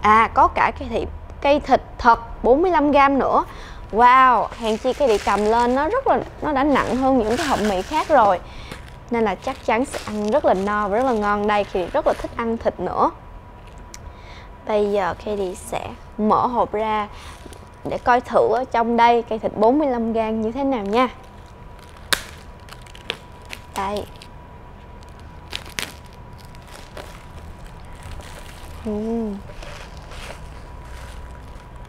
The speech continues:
Bây giờ Katie sẽ mở hộp ra để xem cái mùi nó có giống như mấy mì Omachi khác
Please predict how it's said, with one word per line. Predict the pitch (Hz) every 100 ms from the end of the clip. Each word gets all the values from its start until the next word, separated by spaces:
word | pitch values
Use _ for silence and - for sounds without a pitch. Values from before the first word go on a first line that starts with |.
| - - -
Bây | 202
giờ | 202 185
Katie | - 202
sẽ | 190 -
mở | 208 196
hộp | 208 214
ra | 202 208
để | 185
xem | 220 226 208
cái | 208 240
mùi | 220 185 170
nó | 214
có | -
giống | 254 240 254
như | 392 320
mấy | 240 240 320
mì | 349
Omachi | 233 226 240 - 233
khác | -